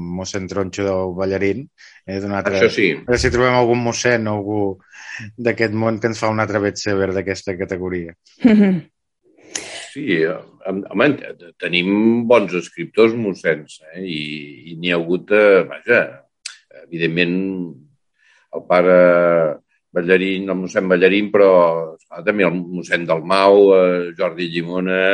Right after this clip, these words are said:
Speaker 2: hi ha molts, molts, molts que han tingut èxits importants des d'un punt de vista editorial. Mm, eh, en fi, jo crec que de, de, la temàtica religiosa és una temàtica que té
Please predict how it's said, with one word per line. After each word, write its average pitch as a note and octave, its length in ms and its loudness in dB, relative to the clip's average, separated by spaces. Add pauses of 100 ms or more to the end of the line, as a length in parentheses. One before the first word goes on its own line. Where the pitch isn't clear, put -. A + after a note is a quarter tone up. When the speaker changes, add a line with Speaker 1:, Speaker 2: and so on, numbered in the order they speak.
(120)
Speaker 2:
hi E2+ 160 -4
ha G2 80 -6
molts, - 480 -2
molts, G#2 240 0
molts G#2+ 300 2
que C3+ 100 2
han C3 80 -4
tingut A#2 400 0
èxits E2+ 480 -4
importants E2+ 560 -2
des A2 160 -4
d'un E2+ 160 -4
punt E2+ 160 -8
de E2 80 -4
vista E2 300 -10
editorial. E2 580 -2 (1000)
Mm, F#2+ 300 -4
eh, D#2 640 -12
en D2+ 160 -20
fi, F2 180 -10 (720)
jo F2 80 4
crec G2 240 2
que G#2+ 120 6 (360)
de, F2+ 160 -4
de, F2 140 -6 (100)
la G#2+ 120 4
temàtica G#2+ 440 4
religiosa F#2+ 520 0
és A#2 60 -10
una F#2+ 120 -8
temàtica D#2+ 500 -4
que F2 160 2
té D#2+ 120 -2